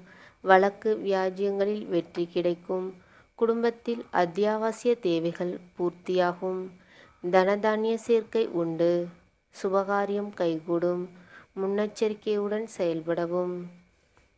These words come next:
தனுசு. உங்கள் பொருளாதார சூழ்நிலை முன்னேற்றம் பெறும். உங்கள் செயல்பாடுகளில் சிறப்பு சேரும். நற்பலன்கள் கிடைக்கும்.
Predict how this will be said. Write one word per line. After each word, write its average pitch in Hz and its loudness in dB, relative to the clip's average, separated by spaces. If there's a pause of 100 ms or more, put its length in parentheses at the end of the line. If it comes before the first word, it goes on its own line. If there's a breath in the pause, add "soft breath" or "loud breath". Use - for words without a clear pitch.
(160)
தனுசு. 175 -2 (240)
உங்கள் 202 0
பொருளாதார 220 0
சூழ்நிலை 170 0
முன்னேற்றம் 180 -2
பெறும். 202 -4 (500 loud breath)
உங்கள் 214 0
செயல்பாடுகளில் 226 0
சிறப்பு 175 -2
சேரும். 202 -2 (360)
நற்பலன்கள் 185 -2
கிடைக்கும். 214 -6